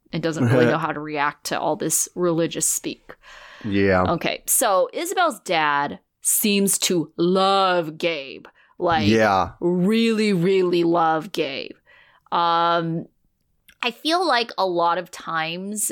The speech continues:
Speaker 1: uh, people who are so against another group of people, it's because they haven't known someone, right? And so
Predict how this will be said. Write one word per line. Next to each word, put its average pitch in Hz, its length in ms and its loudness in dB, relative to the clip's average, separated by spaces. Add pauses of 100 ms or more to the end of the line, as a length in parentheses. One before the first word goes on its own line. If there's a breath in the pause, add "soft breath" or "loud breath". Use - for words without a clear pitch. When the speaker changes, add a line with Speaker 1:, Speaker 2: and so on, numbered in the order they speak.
Speaker 1:
uh, 165 440 0
people 196 400 -4
who 202 160 -4
are 175 120 0
so 170 640 2
against - 1080 -2 (320 soft breath)
another 170 520 0
group 170 380 -6
of 165 200 -4
people, 190 680 -2
it's - 220 -4
because 190 680 -4
they 175 280 0
haven't 170 640 -4 (600)
known 170 640 2
someone, 147 800 -4 (360)
right? 151 420 -2
And 170 160 -2
so 156 540 0